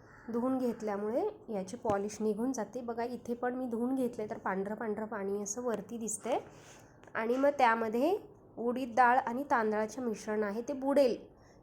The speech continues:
इतपत आपल्याला त्याच्यामध्ये पाणी ओतायचं आहे आणि पाच ते सहा तासांसाठी भिजत ठेवायचं आहे.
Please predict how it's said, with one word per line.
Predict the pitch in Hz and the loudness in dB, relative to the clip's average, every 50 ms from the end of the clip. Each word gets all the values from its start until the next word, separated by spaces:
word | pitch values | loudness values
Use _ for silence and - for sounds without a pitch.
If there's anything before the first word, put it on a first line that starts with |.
| - - - | -18 -12 -10
इतपत | - - - - - 269 277 294 | -10 -10 -8 -4 -2 0 2 0
आपल्याला | 269 269 240 240 226 220 226 240 | 0 0 0 0 0 2 0 0
त्याच्यामध्ये | 240 233 220 - 214 202 208 202 254 277 | -2 -4 -4 -6 -4 -4 -2 -2 -2 2
पाणी | - 320 285 254 226 214 214 | 6 6 6 6 6 4 2
ओतायचं | 208 202 202 190 175 180 180 - 196 | 0 0 -2 -4 -6 -6 -4 -2 -2
आहे | 185 175 170 214 302 403 415 - - | -2 0 0 -2 -2 -2 -2 -4 -6
आणि | 214 214 202 208 226 233 | -6 -6 -4 -4 -6 -2
पाच | - 247 214 202 202 - - - | 2 4 4 4 2 0 -2 -2
ते | 262 262 | -2 0
सहा | - - 208 208 220 233 | -2 -2 -2 0 -2 -2
तासांसाठी | - 202 185 - - 180 185 185 - 214 208 - - 330 466 - - - - - - - - - - - - - - - - - - - | -2 -4 -6 -6 -6 -6 -6 -6 -4 -6 -4 -2 2 2 2 2 0 -6 -16 -18 -20 -20 -20 -20 -20 -20 -20 -20 -20 -20 -20 -18 -10 2
भिजत | 247 262 330 311 269 302 | 6 8 8 10 10 8
ठेवायचं | 294 294 - 254 220 190 175 156 175 - - 190 | 8 6 4 0 0 0 0 -2 -2 -4 -4 -4
आहे. | 185 160 175 | -4 -4 -6